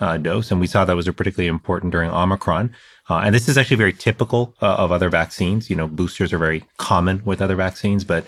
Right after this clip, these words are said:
it means that it's not just one shot, two shots, you're done. Um, so yes, we are at risk certainly of other variants, uh, popping up. And, you know, we've seen this, uh, playbook before. The good news, though, is that thankfully with the variants that we've seen to date,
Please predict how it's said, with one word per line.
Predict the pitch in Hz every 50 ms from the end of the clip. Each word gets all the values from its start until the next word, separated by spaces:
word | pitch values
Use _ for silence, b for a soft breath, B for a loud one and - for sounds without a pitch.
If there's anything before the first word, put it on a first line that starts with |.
| b b b b b b
it | - 101
means | 98 101 104 101 101
that | 95 85 87 104 -
it's | - 95 - -
not | - 92 90 -
just | 101 92 -
one | - 87 87 85
shot, | - - 95 87 87 - -
two | - 87
shots, | 78 - 98 85 80 - - -
you're | 82 76
done. | 78 90 85 78 73 - B B B B B B B B -
Um, | 82 80 85 107 120 131 - _
so | - - 135 131
yes, | 139 - 147 165 139 104 - -
we | 127 123 135 135
are | 135 165 175 165
at | 139 120 110 98
risk | 98 101 101 87 - - -
certainly | - 107 101 98 98 95 92 90 92 -
of | 87 87 85 85 - b b b b b -
other | 90 87 95 95 90
variants, | 101 110 107 95 78 69 - - - -
uh, | - 87 87 87
popping | - - 95 87 - 90 80 80
up. | 78 104 110 - -
And, | 104 98 92 90 90 - -
you | - - 135 123 107
know, | 90 90
we've | 87 95 101 95 -
seen | - - 117 104
this, | 101 98 95 - - -
uh, | 117 104 92 87 85
playbook | - - 101 95 90 92 87 -
before. | - 87 - - 139 117 95 87 85 B B B B B -
The | 151 123
good | 117 180 208 196
news, | 185 139 107 95 90 -
though, | - 76 73 123 131 - _ _ _ _ _ _ _ _ _ _ _ - _ - - 143
is | 131 107 101
that | 117 117 117 - - _ _ -
thankfully | - 123 147 175 - - 165 147 135 110
with | 98 107 127 123
the | - 143 110
variants | 101 98 95 98 98 95 98 -
that | 92
we've | 90 87 85 -
seen | - - - 101 92 90 82
to | - -
date, | 76 - 92 90 80 76 -